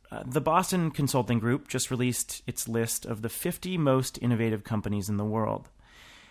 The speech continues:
And as I looked through the list, uh, this week, it struck me very quickly. More than half of the corporations on the list are investing in clean tech in some way, and far more have deployed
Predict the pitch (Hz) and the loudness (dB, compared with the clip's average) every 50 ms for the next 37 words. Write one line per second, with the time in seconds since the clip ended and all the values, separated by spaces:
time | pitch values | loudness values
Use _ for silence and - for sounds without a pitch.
0 | - - - 160 165 143 165 160 160 156 139 147 196 214 - - 190 160 156 143 | -6 0 2 4 4 6 6 6 6 4 4 4 2 2 2 0 0 4 4 4
1 | 127 117 131 139 139 135 - - - - - - - - - - - 123 120 117 | 4 6 6 6 6 6 4 0 -2 -4 -4 -6 -6 -8 -6 -4 0 2 2 4
2 | 113 113 113 110 110 123 117 - - 117 120 120 117 110 - - 123 120 - - | 4 4 2 2 0 0 -2 -2 -2 0 2 2 2 0 0 -4 -4 -2 -2 2
3 | - 156 151 - - 135 135 127 120 127 127 120 117 - 131 120 - - 107 101 | 6 6 6 6 6 4 2 4 6 6 4 4 2 0 -4 -6 -4 -6 -8 -8
4 | 101 120 - _ _ _ _ _ _ - 127 135 147 170 165 170 147 127 135 165 | -8 -8 -12 _ _ _ _ _ _ -4 0 4 4 4 4 4 2 2 2 2
5 | 170 175 - 165 160 151 170 - - 147 - - 127 127 120 113 - 120 110 117 | 2 2 2 -2 -4 -4 -2 2 2 2 2 4 4 2 2 2 2 2 4 4
6 | 113 110 104 101 104 104 98 - - - - - - _ - - - - - 120 | 4 2 2 0 0 -2 -2 -4 -8 -10 -14 -20 -20 _ -20 -20 -14 -4 0 2
7 | 123 120 113 120 117 - - 120 117 113 113 - 170 175 160 - 117 107 - 104 | 2 4 4 4 2 2 2 2 2 2 0 0 0 0 2 2 0 0 0 0
8 | 101 - - 107 98 95 95 - - - - - - - - - - - - - | -2 0 0 0 0 0 -2 -4 -6 -8 -10 -12 -18 -20 -20 -20 -20 -20 -10 -2
9 | - 127 127 123 120 120 120 - - - - - - - 147 139 147 147 147 143 | 2 4 4 6 6 4 2 2 -2 -8 -14 -14 -4 2 4 6 8 8 8 8
10 | 139 139 131 123 110 110 107 - - - 120 117 117 117 113 113 110 113 | 8 6 6 4 2 -2 -4 -6 -4 -2 0 2 4 2 2 0 -2 -6